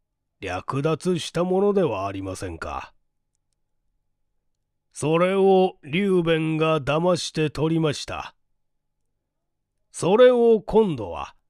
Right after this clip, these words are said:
また曽祖父が殺して取りました。ですから、もし宝石が発見されたとしても、これは自分のものだと確信を持って断言しうるものはないのです。」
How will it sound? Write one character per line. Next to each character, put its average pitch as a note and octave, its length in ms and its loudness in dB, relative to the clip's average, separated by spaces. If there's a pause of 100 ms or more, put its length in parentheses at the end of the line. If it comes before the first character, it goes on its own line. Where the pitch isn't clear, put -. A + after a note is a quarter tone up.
(460)
ま A2+ 280 -4
た D3 380 -2
曽 E3 400 -2
祖 E3+ 220 -2
父 D3 240 -2
が C#3+ 320 -2
殺 C3 360 -2
し - 140 -8
て D#3 220 -2
取 C#3 320 -8
り D#3 60 -2
ま C#3+ 120 -2
し - 120 -10
た。 - 280 -10 (1700)
で C#3 260 -2
す - 140 -10
か C3 140 -2
ら、 C3 340 0 (420)
も G3 220 4
し D#3+ 440 -4 (180)
宝 F#3+ 240 4
石 E3+ 460 -2
が E3 240 2
発 E3 260 -4 (100)
見 G3 280 2
さ D#3 160 -2
れ F3+ 120 2
た E3+ 140 -2
と D#3 180 -2
し - 140 -10
て E3+ 140 0
も、 F2 280 -10 (920)
こ E3 180 2
れ F#3+ 160 2
は F#3+ 280 4
自 D#3 260 -2
分 G#3+ 320 0
の G#3 160 4
も G3+ 200 4
の G#3 160 4
だ F#3 180 4
と - 320 -8
確 E3+ 280 -2
信 B3+ 400 0
を B3 100 4
持 B3 100 2
っ A#3 40 0
て F#3+ 280 0
断 F3+ 320 0
言 G#3 260 2
し F#3 240 -4
う G3+ 140 0
る F3+ 120 2
も F3 220 0
の F#3+ 160 2
は G#2+ 200 -4
な F2 220 -10
い G3 100 -2
の E3 120 -6
で E2+ 140 -16
す。」 - 260 -18